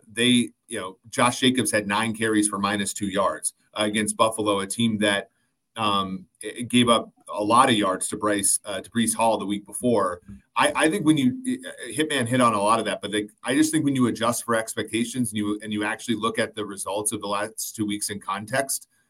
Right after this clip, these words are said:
like, I don't understand how you come out of this with, with the idea that this isn't a better team. And Josh McDaniels, somebody who, you know, when we look at Mike Tomlin, we always look at the intangible stuff that you can't measure. You can't look at the fourth down and stuff like that 'cause he doesn't look great there.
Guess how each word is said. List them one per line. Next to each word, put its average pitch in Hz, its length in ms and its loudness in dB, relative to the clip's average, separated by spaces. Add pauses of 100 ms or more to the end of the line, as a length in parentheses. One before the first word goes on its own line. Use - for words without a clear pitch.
(220)
like, 110 100 0
I 117 80 2
don't 151 240 2
understand 127 440 4
how 120 60 4
you 107 160 2
come 110 160 -2
out 110 140 2
of 110 80 0
this 104 220 -2
with, 104 280 -2 (320)
with 113 140 -4
the 117 140 4
idea 107 400 2
that 101 220 -2
this 110 200 -2
isn't 107 160 -2
a 104 60 0
better 104 220 -2
team. 123 340 -2
And 143 300 -2 (260)
Josh 147 260 4
McDaniels, 127 500 2
somebody 110 340 2
who, 107 480 0 (640)
you 123 80 4
know, 107 340 2
when 127 200 4
we 131 100 4
look 156 200 6
at 147 80 4
Mike 127 220 2
Tomlin, 120 480 2
we 113 140 2
always 123 240 4
look 123 160 0
at 107 60 -8
the 107 140 -2
intangible 107 580 -2
stuff - 260 -2
that - 160 -16
you - 60 -18
can't 110 180 -2
measure. 104 280 -2
You 92 120 -12
can't 120 200 -4
look 107 120 -8
at 98 60 -14
the 98 60 -8
fourth 107 280 -4
down 104 160 0
and 104 140 -6
stuff 101 200 -4
like 104 120 -6
that 98 200 -4
'cause - 100 -20
he 98 80 -16
doesn't 117 220 -2
look 107 140 -4
great 120 260 0
there. 92 280 -8